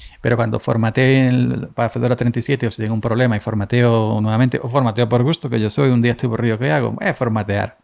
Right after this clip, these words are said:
Eh, eh, ya está. Pues cuando formatee la próxima vez, pondré la partición boot separada en X cuatro, en el caso de Fedora estamos hablando, boot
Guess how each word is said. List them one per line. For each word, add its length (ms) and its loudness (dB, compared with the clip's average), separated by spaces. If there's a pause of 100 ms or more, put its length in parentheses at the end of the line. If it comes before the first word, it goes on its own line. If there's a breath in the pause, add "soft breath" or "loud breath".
Eh, 140 -6 (260)
eh, 640 -10 (120)
ya 80 -4
está. 480 -4 (960 loud breath)
Pues 320 4
cuando 200 2
formatee 420 2
la 100 2
próxima 280 0
vez, 260 2 (180)
pondré 500 4
la 120 2
partición 480 -2
boot 120 0
separada 560 2 (1040 soft breath)
en 260 -2
X 200 -4
cuatro, 480 0
en 120 2
el 100 0
caso 240 -4
de 80 0
Fedora 280 2
estamos 260 -2
hablando, 380 0
boot 360 0